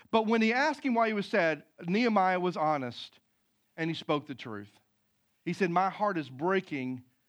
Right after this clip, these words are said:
because my homeland has been destroyed. The heritage of my people has been destroyed. The place of worship where people gathered to worship the one true God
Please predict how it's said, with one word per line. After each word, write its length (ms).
because 400
my 220
homeland 760
has 140
been 140
destroyed. 460
The 120
heritage 800
of 140
my 180
people 640
has 160
been 140
destroyed. 420
The 120
place 380
of 160
worship 500
where 120
people 400
gathered 500
to 120
worship 380
the 100
one 280
true 260
God 460